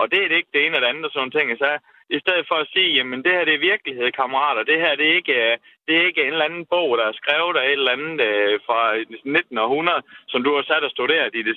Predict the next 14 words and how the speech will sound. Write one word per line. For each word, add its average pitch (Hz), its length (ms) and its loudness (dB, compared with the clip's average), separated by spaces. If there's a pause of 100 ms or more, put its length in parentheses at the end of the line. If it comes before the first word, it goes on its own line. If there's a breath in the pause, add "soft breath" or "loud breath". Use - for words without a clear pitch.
sidste, 151 260 -2 (160)
øh, 101 420 2 (140)
over 127 120 0 (140)
ti 175 100 -2 (180)
år." - 80 -2 (540 loud breath)
Det 156 100 2 (180)
er, 123 60 4 (180)
der, 135 100 2 (100)
der, 143 100 2 (140)
der 165 120 2
er 185 60 2
en 156 200 -6
virkelighed 131 380 -2
derude, 139 340 2